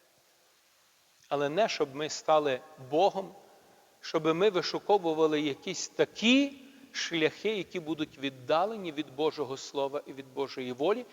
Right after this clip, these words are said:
тому що воно лише нам буде шкодити. І тому бачимо, дорогі сестри і браття, перша заповідь, вона спрямовує нас від нас самих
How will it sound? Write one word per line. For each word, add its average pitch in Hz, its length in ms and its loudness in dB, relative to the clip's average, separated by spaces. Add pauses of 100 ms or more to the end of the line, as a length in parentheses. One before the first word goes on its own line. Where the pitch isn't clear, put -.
(200)
тому 175 240 -4
що - 140 -4
воно 165 280 -4
лише 170 260 -6
нам 156 360 -6
буде 135 240 -10
шкодити. - 640 -12 (2500)
І - 20 -20
тому 131 260 -8
бачимо, 143 500 2
дорогі 131 320 -6
сестри 143 420 -6
і 127 40 -6
браття, 165 440 -2 (760)
перша 175 360 6
заповідь, 170 580 2
вона 170 300 0
спрямовує 160 840 0
нас 165 320 -4
від 147 200 -2
нас 175 640 4
самих 170 680 4